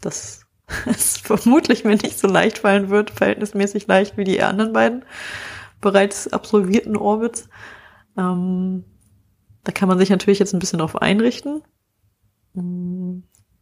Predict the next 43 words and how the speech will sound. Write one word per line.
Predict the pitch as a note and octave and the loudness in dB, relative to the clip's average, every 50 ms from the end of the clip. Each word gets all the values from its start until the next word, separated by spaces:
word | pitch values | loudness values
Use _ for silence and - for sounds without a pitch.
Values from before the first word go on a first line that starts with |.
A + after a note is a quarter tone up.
| _ _ _ | _ _ _
ich | _ - | _ -2
möchte | F3+ E3 - - | 0 2 2 0
auch, | C#3 E3 | 0 0
würde | E3 D3+ F3 E3+ - | 0 2 4 4 4
auch | - - | 2 0
ungern | - F3+ F#3 F#3+ F#3+ D#3 D#3 | 2 2 4 6 4 4 2
von | - - D3+ | 0 -2 0
sowas | D#3 D3+ D3+ D#3+ - | 2 0 0 0 0
überrascht | - D3+ D#3+ D3 D3+ D#3+ - - - | -2 -2 0 -2 -2 -2 -4 -4 -4
werden, | - - - E3 F#3+ A3 A3 _ | -4 -4 -2 -2 -2 -4 -4 _
wenn | - D#3 D#3+ | -8 -8 -6
man | D#3 D3 D3 | -6 -6 -6
sich | D#3 D3+ | -4 -4
die | - - | -2 -2
Strecke | - - D#3+ - - | 0 0 0 0 -2
voll | D3 - - D3+ | -2 0 2 2
leicht | D#3 D#3 D3+ D3 - | 4 2 2 0 0
vorstellt | - - E3 - - - E3 D#3+ E3+ | 0 0 0 2 2 2 2 2 0
und | D#3 D#3 | -4 -4
dann | D#3 D#3 | -4 -4
ist | D#3+ - | -4 -4
sie | - E3 | -4 -4
richtig | E3 D#3 - F3 - | -4 -4 -4 -4 -4
schwierig. | - - F3 F3 G#3+ A3 - | -4 -4 0 0 0 -2 -2
Ist | - - | -6 -12
natürlich | - E3+ - F#3 - F#3+ | -12 -12 -10 -6 -2 0
auch | F3+ F3 - | 0 0 0
uncool. | - G3+ G3+ - A#3+ B3 B3 - - - - - - - - - - - - - - _ - | -4 -4 -2 0 0 -2 -2 -2 -8 -14 -16 -14 -14 -16 -16 -16 -16 -16 -16 -18 -20 _ -2
Aber | - E3+ E3 F3 | 0 2 2 2
andererseits | - F3+ F#3 F#3 F#3 F3 F#3 F3+ F#3 - | 2 4 4 2 4 4 4 4 4 2
ist | G3 - | 0 0
natürlich | - F#3 F3 - - F3 E3+ F3 | -2 -4 -2 -2 -2 -2 -2 -2
die | - - | -4 -6
Stimmung | - - - - F#3 F3+ F3 E3+ | -8 -4 -2 0 0 0 0 -2
jetzt | E3+ E3 - | -4 -4 -6
vorher | - - F3+ E3+ F3 E3 | -4 -2 0 2 2 2
so | E3+ E3+ | 0 -2
ein | D#3+ | -2
bisschen, | D3+ E3+ E3 - - E3 D#3 D#3 D#3 D3+ - _ - _ _ _ _ _ _ - | -2 -4 -4 -4 -4 -6 -6 -6 -8 -10 -12 _ -20 _ _ _ _ _ _ -6
hm, | F#3+ E3+ D3 C3+ A#2+ _ _ _ _ _ _ _ _ _ _ _ _ _ _ _ _ - - - | -6 -6 -6 -8 -12 _ _ _ _ _ _ _ _ _ _ _ _ _ _ _ _ -20 -12 -6
ja, | - E3+ D#3 D3 D3 D3 _ _ _ _ _ _ _ _ _ _ - - - - - _ _ _ _ | -4 -2 -2 -2 -6 -10 _ _ _ _ _ _ _ _ _ _ -16 -14 -14 -14 -14 _ _ _ _
warum? | F#3+ F#3+ G#3+ A3 G#3+ A#3+ - C4 C#4+ D#4 D#4+ E4 E4 D#4 C#4 - - | -2 0 0 0 0 0 0 2 2 2 2 0 -2 -4 -8 -8 -4
<laughs> | - | -2